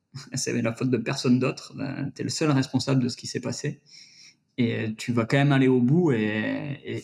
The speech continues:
et, et c'est déjà très bien, quoi. Et donc, euh, je descends le Colorado et, en fait, au milieu du, de la descente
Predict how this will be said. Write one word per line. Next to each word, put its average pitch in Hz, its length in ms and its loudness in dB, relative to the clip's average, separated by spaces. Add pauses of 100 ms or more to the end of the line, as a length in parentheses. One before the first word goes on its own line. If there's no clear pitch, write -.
et, 113 320 -10
et 120 80 -8
c'est - 180 -6
déjà 120 200 0
très 131 180 0
bien, 143 180 4
quoi. 240 200 -8 (680)
Et 127 100 4
donc, 139 240 6
euh, 123 480 4
je 117 60 -2
descends 151 300 4
le 175 60 4
Colorado 156 800 6
et, 127 300 4
en 120 180 4
fait, 170 220 0
au 139 60 4
milieu 170 420 6
du, 135 460 4
de 127 100 4
la 127 140 4
descente 151 560 -2